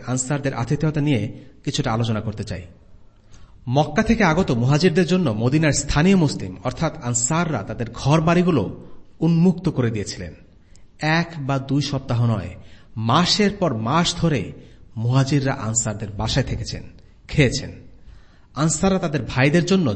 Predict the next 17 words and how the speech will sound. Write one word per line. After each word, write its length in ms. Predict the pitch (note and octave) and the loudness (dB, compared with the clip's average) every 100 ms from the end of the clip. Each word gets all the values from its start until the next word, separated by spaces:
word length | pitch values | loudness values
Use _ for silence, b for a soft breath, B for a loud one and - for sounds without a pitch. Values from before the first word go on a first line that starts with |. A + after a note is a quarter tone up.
| G2+ | 0
যত্ন 320 | C3 C#3 E3 | 0 0 -2
আর 160 | D#3+ A#2 | -2 -4
ভালোবাসার 520 | - B2+ C#3 C3+ A#2 - | -2 0 0 -2 -4 -2
সবগুলো 460 | - G#3+ A3 - | 2 2 4 4
দরজা 280 | D#3 C3+ A#2+ | 6 4 2
খুলে 220 | A#2 C3 | 0 0
দিয়েছিলেন। 420 | A#2 G2+ - F2+ F2 - b b b b b b - | 0 -2 -6 -10 -12 -18 b b b b b b -4
আনসাররা 420 | D3 D3+ G3 G3 | -2 0 2 2
ছিলেন 260 | F#3+ F#3 A2+ G#2 | 2 0 0 0
বড় 180 | A#2 C#3+ | 2 4
মাপের 280 | A#2+ G#2+ | 2 -2
মানুষ, 280 | G2 F#2 - - - - - b b b b | -6 -6 -4 -2 -4 -8 -20 b b b b
মুহাজিরদের 520 | A#2 C3+ D#3 D#3+ D3+ - | 0 4 4 4 2 -2
আতিথেয়তার 560 | A#2+ D#3 E3+ F#3 F3+ A2+ A#2 - | -2 -2 0 0 0 -2 -4 -2
এতটুকু 440 | F3+ G3+ F#3 - | 0 0 0 -2
কমতি 320 | C3+ B2+ B2 | 0 -2 0
করেননি। 400 | A#2 G2+ F#2+ F2 | -2 -2 -4 -8